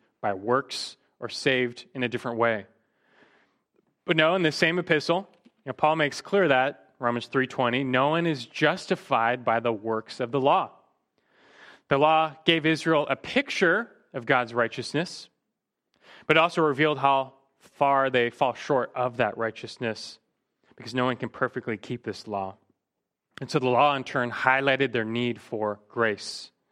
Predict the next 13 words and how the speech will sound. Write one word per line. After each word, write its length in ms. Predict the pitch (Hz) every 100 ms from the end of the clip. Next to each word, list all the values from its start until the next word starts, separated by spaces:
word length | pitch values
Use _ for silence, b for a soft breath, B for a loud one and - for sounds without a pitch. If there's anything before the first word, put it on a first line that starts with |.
| b b b b b b b b b b
Saving 280 | - 208 196
grace 360 | 180 190 196 -
is 340 | 165 156 -
not 220 | 170 196
a 60 | 196
new 140 | 196
concept. 600 | 190 190 190 208 208 - - _ _ _ _ _ _ _ -
It's 160 | 139
found 280 | - 160 165
in 60 | 165
the 60 |
Old 140 | 156 156
Testament. 520 | 165 151 - 151